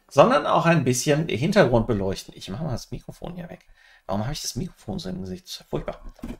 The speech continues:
Hallo. So, Mikrofon ein bisschen aus dem Weg. Ähm, gut. Ähm, die gibt's noch. Gibt es denn der, die das Lurch noch? Natürlich gibt's den Lurch.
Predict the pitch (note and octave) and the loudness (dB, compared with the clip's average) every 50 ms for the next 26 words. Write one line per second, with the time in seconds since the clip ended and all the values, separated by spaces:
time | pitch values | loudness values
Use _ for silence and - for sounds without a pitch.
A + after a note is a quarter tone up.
0 | _ _ _ _ _ _ _ _ _ _ _ - B2 A#2+ A2+ G#2+ G2+ A2 G2+ - | _ _ _ _ _ _ _ _ _ _ _ 10 12 12 12 12 12 12 10 10
1 | - - - - - - - - - - G#2+ F2 D#2 - - - - _ - B2+ | 4 -10 -10 -10 -10 -10 -12 -8 2 4 4 4 4 0 -12 -18 -20 _ -8 -6
2 | C3+ D#3 - - - B2+ A#2+ A#2+ A2+ A2+ A2 A2 - A#2+ - - - - - A#2+ | -6 -6 -6 -4 -2 -2 0 0 0 -2 -2 -4 -6 -6 -6 -6 -8 -8 -8 -10
3 | A2 - - - - _ - - - - _ _ _ - A#2+ A#2+ A#2+ A#2 A#2 A#2 | -10 -10 -10 -14 -14 _ -20 -20 -20 -20 _ _ _ 2 4 4 6 6 4 4
4 | A2+ A2+ A2+ A#2 _ _ _ _ _ _ _ _ _ _ _ _ _ _ _ _ | 2 0 -2 -6 _ _ _ _ _ _ _ _ _ _ _ _ _ _ _ _
5 | _ _ _ _ _ - F#3 C4 D#4 - - - - - - - _ _ _ _ | _ _ _ _ _ 0 4 6 8 8 6 6 2 -6 -10 -12 _ _ _ _
6 | _ _ _ _ - C#3+ C3 B2+ B2+ B2+ B2 B2 B2 B2 A#2+ A#2+ A#2 A2+ A2+ A2+ | _ _ _ _ 2 4 6 6 6 6 6 6 4 4 4 2 0 0 -2 -2
7 | - _ _ _ _ _ _ _ _ _ _ - C#3 C#3+ D#3 B3+ C4 - - E3 | -8 _ _ _ _ _ _ _ _ _ _ -2 0 4 4 4 4 4 2 4
8 | B2+ G#2 F#2 - - - - _ _ _ _ _ _ _ _ _ _ _ _ _ | 6 6 4 4 -2 -10 -16 _ _ _ _ _ _ _ _ _ _ _ _ _
9 | _ _ _ _ _ _ _ _ _ _ _ _ _ _ _ _ _ _ _ _ | _ _ _ _ _ _ _ _ _ _ _ _ _ _ _ _ _ _ _ _
10 | _ _ _ _ _ _ _ _ _ _ _ _ _ - - E3 G3+ G3 - - | _ _ _ _ _ _ _ _ _ _ _ _ _ -6 -4 -4 -4 -4 -4 -6
11 | G#3+ G3+ - - D3+ D3+ C#3+ C3+ A#2 A#2 A#2+ C#3+ E3 E3 D3 C3+ B2+ C#3 C3+ C#3 | -4 -4 -2 0 0 0 0 -2 0 0 2 2 2 2 0 -2 0 -2 -2 -2
12 | - - A#2+ C3 E3 F3+ F3+ - G#3+ G#3 G3 - G#3 G3 G3+ - - C4 D#4 D4+ | -2 -2 0 2 2 0 0 0 -2 -2 -2 -2 -2 -4 -4 -2 -2 -2 -2 -2
13 | - - - - - - - G2 F#2 F#2 F2+ F2 F2 D#2+ D2+ - - - | -2 -6 -8 -6 -6 -4 -2 -2 0 0 -2 -2 -4 -4 -6 -8 -12 -18